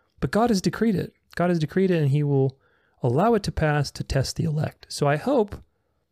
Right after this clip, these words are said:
that you will not be fooled by these things when they come to pass, because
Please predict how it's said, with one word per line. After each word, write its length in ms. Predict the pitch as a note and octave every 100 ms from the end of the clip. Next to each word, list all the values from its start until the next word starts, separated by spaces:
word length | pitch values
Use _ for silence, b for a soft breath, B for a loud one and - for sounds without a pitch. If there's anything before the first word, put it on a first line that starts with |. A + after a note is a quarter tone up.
| _ -
that 240 | C3+ -
you 280 | C#3+ C#3+ C#3
will 180 | B2+ B2+
not 220 | C3+ C3+
be 80 | B2+
fooled 300 | - C#4+ D#3+
by 120 | B2
these 180 | D3+ -
things 160 | A#2+
when 100 | A#2+
they 80 | A#2+
come 160 | C3+ B2
to 60 |
pass, 380 | C#3+ G#3+ F3 -
because 680 | - - C3+ B2 A#2+ -